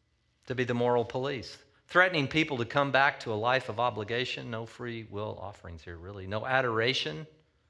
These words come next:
Elder brothers don't adore their father. They want their stuff. "The father should be obligated to me. I'm in control because of my moral life."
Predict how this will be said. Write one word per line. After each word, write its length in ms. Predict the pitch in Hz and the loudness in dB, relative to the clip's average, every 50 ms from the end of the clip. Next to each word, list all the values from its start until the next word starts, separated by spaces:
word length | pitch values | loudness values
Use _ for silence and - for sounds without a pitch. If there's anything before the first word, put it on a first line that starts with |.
| _ _ _ _ - | _ _ _ _ -6
Elder 200 | 107 104 131 123 | -4 -4 -2 0
brothers 360 | 117 113 110 110 110 101 101 | 0 0 0 0 -2 -4 -2
don't 220 | 110 117 123 123 | -2 0 0 0
adore 260 | 120 113 123 123 131 | -2 -4 -4 -4 -4
their 140 | 131 127 123 | -4 -6 -6
father. 420 | - - 131 143 156 143 104 73 69 - _ _ _ _ _ _ _ _ | -6 -6 -4 -4 -4 -4 -6 -8 -12 -16 _ _ _ _ _ _ _ _
They 100 | - 110 | -4 -4
want 240 | 107 110 117 113 110 | -2 0 -2 -2 -2
their 120 | - 117 | -4 -6
stuff. 580 | 107 - - - 131 123 98 78 76 - - - _ _ _ _ _ _ _ _ _ _ _ _ _ _ _ _ _ _ _ _ _ _ _ _ _ _ _ _ _ _ _ _ _ _ _ _ _ _ _ _ _ _ _ _ - | -6 -6 -6 -4 -4 -2 -2 -4 -6 -10 -18 -20 _ _ _ _ _ _ _ _ _ _ _ _ _ _ _ _ _ _ _ _ _ _ _ _ _ _ _ _ _ _ _ _ _ _ _ _ _ _ _ _ _ _ _ _ -14
"The 80 | 107 | -8
father 280 | 101 - 127 127 131 135 | -2 0 0 2 2 0
should 160 | - - 135 123 | -2 -4 -6 -2
be 100 | 131 135 | 0 2
obligated 560 | 135 143 143 139 127 127 123 123 120 113 104 | 4 4 4 2 0 0 0 0 0 -2 -4
to 100 | - 120 | -4 -4
me. 320 | 117 120 120 104 82 76 73 - | -4 -2 -2 -2 -4 -6 -2 2
I'm 220 | 127 151 160 147 | 4 6 6 6
in 140 | 135 120 110 | 4 0 -2
control 480 | - 113 101 - - 107 95 95 107 110 | -2 -4 -6 -4 -2 0 0 0 0 -2
because 260 | 110 107 113 107 104 | -4 -4 -6 -6 -6
of 80 | 107 | -4
my 160 | 101 110 107 107 | -2 -2 0 0
moral 340 | 113 117 120 123 127 127 | 0 0 2 2 2 2
life." 520 | 120 131 135 127 95 85 85 - - - | 2 2 2 2 2 0 -4 -10 -14 -18